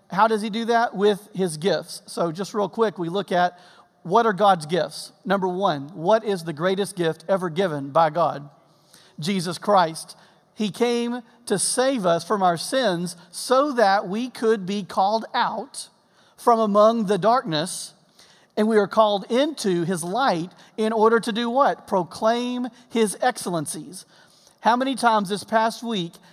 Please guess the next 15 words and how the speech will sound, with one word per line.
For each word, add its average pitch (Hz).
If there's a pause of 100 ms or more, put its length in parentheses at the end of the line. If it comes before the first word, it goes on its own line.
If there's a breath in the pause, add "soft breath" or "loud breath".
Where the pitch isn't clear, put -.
have 185
you 214
taken 226
the 220
opportunity 208
to 190
proclaim 240 (460 soft breath)
the 202
excellent 240
things 175
of 208
God 165
to 196
somebody 247
else 175